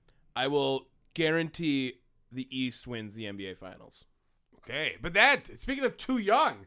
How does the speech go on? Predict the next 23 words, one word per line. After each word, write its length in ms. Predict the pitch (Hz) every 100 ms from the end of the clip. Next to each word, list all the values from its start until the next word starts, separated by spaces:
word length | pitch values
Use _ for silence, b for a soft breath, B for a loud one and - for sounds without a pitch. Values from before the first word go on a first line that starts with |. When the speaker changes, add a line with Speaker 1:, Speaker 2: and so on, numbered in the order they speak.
| _ _ _
Speaker 2:
that 120 | - 185
brings 220 | 240 220
me 60 | 220
to 120 | 185
the 80 | 196
ghosts 360 | 170 208 214 -
of 140 | 196
Christmas 360 | - 254 247 -
future. 680 | 269 339 381 370 311 127 - _ _ _ _ _ _ _ _ _ -
The 60 | 160
Packers 1080 | - - 220 262 262 247 175 107 - - _ _ _ _ _
have 220 | - 196 170
a 80 | 160
lot 640 | 165 147 147 147 160 196 220
of 180 | 170 139
fucking 540 | - 180 156 196 165
decisions 680 | 156 - 185 156 - 131 -
to 140 | -
make. 160 | 139 113
Speaker 1:
They 80 | 180
made 220 | 202 233
one 220 | 190 240
today. 360 | 269 190 147